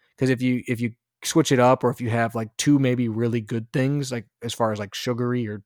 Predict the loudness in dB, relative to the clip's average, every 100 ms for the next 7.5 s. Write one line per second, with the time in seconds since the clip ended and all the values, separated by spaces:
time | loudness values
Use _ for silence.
0 | _ -8 -6 -4 -4 -2 0 0 0 0
1 | 4 4 4 0 -6 -20 _ -6 -2 -2
2 | -2 -2 -2 -2 -2 -2 0 2 4 6
3 | 4 2 0 0 0 -2 -2 -6 -12 -12
4 | -12 -10 -8 -8 -8 _ _ _ _ _
5 | _ -4 0 4 2 2 0 2 2 0
6 | -2 -2 -2 -2 -4 -4 -2 -4 -2 -2
7 | -2 -2 -4 -6 -8